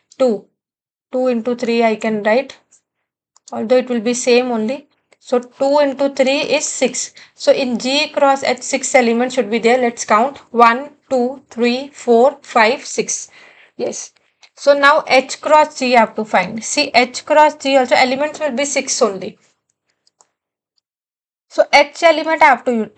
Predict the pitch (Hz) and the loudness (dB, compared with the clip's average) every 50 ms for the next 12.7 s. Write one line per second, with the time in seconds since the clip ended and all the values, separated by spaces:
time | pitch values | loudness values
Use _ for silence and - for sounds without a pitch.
0 | - 156 175 190 220 226 233 233 254 247 - - - - 233 208 214 - - - | -10 -6 -2 0 2 4 4 4 2 0 -4 -8 -2 2 2 2 2 0 -10 -16
1 | - - - 262 262 269 269 269 - - - - - - - 214 254 262 277 277 | -4 2 4 6 6 6 4 2 -2 -16 -16 -16 -16 -14 -10 -6 -4 -4 -2 0
2 | - 285 262 269 269 262 262 262 254 269 254 262 269 285 277 302 294 294 294 - | 4 6 6 6 6 4 4 4 4 2 0 2 2 2 4 4 4 2 2 2
3 | - 277 233 240 277 302 285 277 277 269 254 240 - 247 277 294 294 247 262 233 | 4 4 4 4 2 -2 -2 -2 -2 -2 -2 -2 2 2 2 2 2 -2 -2 -2
4 | 214 196 214 220 226 226 254 233 220 202 185 202 214 - - 240 233 - - - | -2 -2 -2 -2 0 2 2 2 2 2 -4 -8 -8 -4 -4 -4 -4 -4 -4 2
5 | - 247 233 240 262 302 285 - - - - 254 247 240 240 247 254 247 247 - | 6 6 6 6 4 0 -6 -10 -6 2 4 4 4 4 2 0 0 0 -2 -2
6 | - 226 208 190 208 220 262 339 - - _ _ _ _ _ _ _ _ _ _ | -2 0 0 0 0 -2 -4 -4 -6 -14 _ _ _ _ _ _ _ _ _ _
7 | - - 226 247 285 294 - - - - - 233 226 220 226 247 240 - - - | -2 0 2 2 2 0 -6 -16 -16 -2 4 6 6 6 6 2 -2 -8 -2 2
8 | 247 226 214 214 226 262 - - - 220 208 - - - - _ _ _ _ _ | 2 4 4 2 -2 -2 -4 -4 -4 -6 -6 -6 -8 -12 -20 _ _ _ _ _
9 | _ _ _ _ - 220 254 269 277 277 269 262 - - - - 254 247 254 254 | _ _ _ _ -4 0 2 2 4 4 2 2 0 -6 -4 0 2 2 2 2
10 | 254 - - 247 240 240 262 262 254 277 277 220 214 208 226 233 240 240 269 262 | -2 -4 -4 0 2 4 2 2 2 0 -2 -2 -2 -2 -2 -2 0 0 0 -2
11 | 247 226 240 247 240 - 269 254 - - 254 240 247 262 277 277 - 269 247 233 | 0 0 -2 -2 0 0 -2 -2 -2 -2 0 2 2 2 2 2 4 4 4 4
12 | 233 240 240 240 - - 233 214 202 220 240 302 359 - | 4 0 -2 -2 -2 0 0 0 0 0 -2 -4 -6 -10